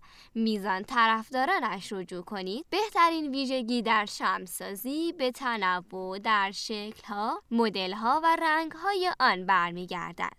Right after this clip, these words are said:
اگر شما تمایل به داشتن یک شغل خانگی و پردرآمد دارید، پیشنهاد ما به شما ساخت شمع در منزل است، چرا که در عین سادگی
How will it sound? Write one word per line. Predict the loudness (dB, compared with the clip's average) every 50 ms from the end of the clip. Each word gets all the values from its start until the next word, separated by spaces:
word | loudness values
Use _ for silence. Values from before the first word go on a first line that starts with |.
| 2
اگر | 2 4 4 2 -2 -4 -4
شما | -4 -2 -2 0 2 2 2 0
تمایل | 0 2 2 2 4 2 0 -2 -2 -2 -2 -2
به | -2 -2 -2
داشتن | -2 -2 -2 -4 -4 -2 -2 -2 -2
یک | -2 -4 -2 -2 0 -2 -2 -2 -6
شغل | -6 -4 -4 -4 -4 -4 -4 -4 -4 -6
خانگی | -6 -2 0 0 0 2 0 0 0 0 -2 -2 2 6
و | 8 10 10 10 8 4 -2
پردرآمد | -6 -4 -4 -4 -2 2 6 6 6 6 6 2 2 2 2 2 2 0 -4
دارید، | -4 -4 -4 -4 -6 -6 -6 -6 -8 -8 -12 _ _ -10
پیشنهاد | -6 -4 -2 -2 -2 -2 -2 -2 -2 -2 -4 -4
ما | -6 -6 -6 -4 -4 -4 -4 -4
به | -4 -6 -6 -6
شما | -6 -6 -4 -2 -2 0 0 0 0 0 -2 -4
ساخت | -6 -4 -2 0 0 0 -2 -4 -6 -4 -4 -2 -2 -4
شمع | -4 -4 -2 0 0 0 0 -2 0 6
در | 8 10 10 10 8
منزل | 4 4 2 2 2 0 -2 -4 -4 -6 -8 -10 -14
است، | -16 -18 -20 -18 -10
چرا | -6 -4 -2 0 0 0
که | -2 -4 2
در | 8 10 10 10 10 8
عین | 2 -2 -6 -6 -6 -6 -6 -8 -8
سادگی | -10 -8 -4 -4 -2 -2 -2 -2 -4 -2 -4 -4 -4 -4 -6 -10